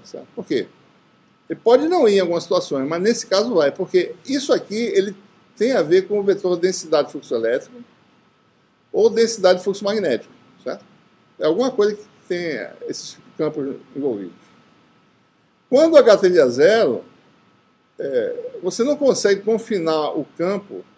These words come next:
nem o D, nem o B, numa região de tamanho zero. Você po-, poderia ter um valor não nulo desse limite se esse campo pudesse con-, ser confinado numa região de espessura zero. Mas campos não podem ser confinados. Eles sempre ocupam uma região finita. Então quer dizer que isso aqui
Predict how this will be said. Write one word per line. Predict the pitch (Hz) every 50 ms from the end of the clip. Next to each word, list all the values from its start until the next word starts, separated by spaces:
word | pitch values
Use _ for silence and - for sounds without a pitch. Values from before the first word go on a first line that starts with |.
| _ _ _ -
nem | - 156 185 220
o | 220 160
D, | 123 123 135 131
nem | 131 135 127 117
o |
B, | 110 117 147 175 170 131 117 - _ _ -
numa | 151 165 180 180
região | 185 196 175 156 147 151 165 180 170
de | 165 185 196 190 175 - -
tamanho | - 175 175 185 190
zero. | 165 135 120 113 101 101 - - _ _ _ _ _ _ _ _ _ _ _ _ _ _ _ _
Você | - - - - 247
po-, | 247 - 226 226 202
poderia | - 220 214 214 208 208
ter | 202 220
um | 208
valor | 208 208 202 196 185
não | 185 190 185 170
nulo | 160 170 190 214 220 208
desse | 180 165 151 - - 143
limite | 139 135 147 180 202 -
se | - 208
esse | 208 208 - 175
campo | - - 208 202 208
pudesse | 196 190 170 - -
con-, | - 180 160
ser | - - 175
confinado | 156 165 156 - 160 139 139 135 135 143 143 151 165
numa | 170 170 175
região | 170 180 170 151 143 143 151 160
de | 160
espessura | - - 170 - - 160 175 160 120
zero. | 117 110 101 90 - - _ _ _ _ _ -
Mas | - 185 170 -
campos | - - 214 214 214 208
não | 208 202
podem | 190 185 165 147 -
ser | 156
confinados. | 127 135 131 - 120 107 98 90 - - - _
Eles | - 127 -
sempre | - 170 160 170
ocupam | - - 147 - 160
uma | 156
região | 147 139 135 139 139 139 139 - _ _ _ _ _ _
finita. | - - 156 143 143 139 - - - - - _ _ _ _ _ _ _ _ -
Então | 123 - 185
quer | 151 120 -
dizer | 175 175 190
que | 190 185
isso | 196 - 233
aqui | 196 175 - - 220 277 233 160 107 -